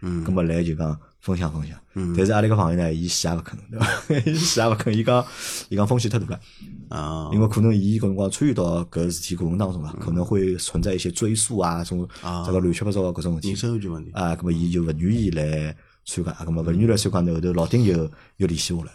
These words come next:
Speaker 2: 对伐？
Speaker 1: 嗯。
Speaker 2: 跟我想想哦，葛末缅北搿桩事体追勿着了，对伐？葛末阿拉医疗，
Speaker 1: <laughs>
Speaker 2: 医疗费付搿桩事体，葛末阿拉还好就讲聊了，因为医疗费付搿桩事体，我觉着帮老百姓来讲呢，侬讲搭界伐？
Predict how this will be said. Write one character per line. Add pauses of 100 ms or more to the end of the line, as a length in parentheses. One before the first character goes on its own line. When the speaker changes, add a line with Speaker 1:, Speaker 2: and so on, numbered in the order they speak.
Speaker 2:
对
伐？
Speaker 1:
嗯。
Speaker 2:
跟
我
想
想
哦， (220)
葛
末 (500)
缅
北
搿
桩
事
体
追
勿
着
了，
对
伐？
葛
末
阿
拉
医
疗，
Speaker 1:
<laughs>
Speaker 2:
医
疗
费
付
搿
桩
事
体，
葛
末
阿
拉
还
好
就
讲
聊
了，
因
为
医
疗
费
付
搿
桩
事
体，
我
觉
着
帮 (960)
老
百
姓
来
讲
呢，
侬
讲
搭
界
伐？